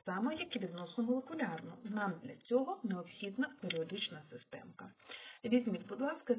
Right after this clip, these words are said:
свій варіант періодичної системи. Ну і давайте ми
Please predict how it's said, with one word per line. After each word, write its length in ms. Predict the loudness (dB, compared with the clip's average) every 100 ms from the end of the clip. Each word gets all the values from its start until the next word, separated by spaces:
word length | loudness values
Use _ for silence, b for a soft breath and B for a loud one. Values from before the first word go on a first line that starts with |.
| 2
свій 320 | 0 0 0
варіант 540 | -2 -2 0 0 -2 -2
періодичної 680 | -4 -2 -2 -4 -4 -6 -8 -12
системи. 520 | -12 -8 -8 -8 -12 -14 B B B B _ _ _ _ 4
Ну 140 | 4 6
і 60 | 6
давайте 440 | 6 8 6 6
ми 220 | 0 0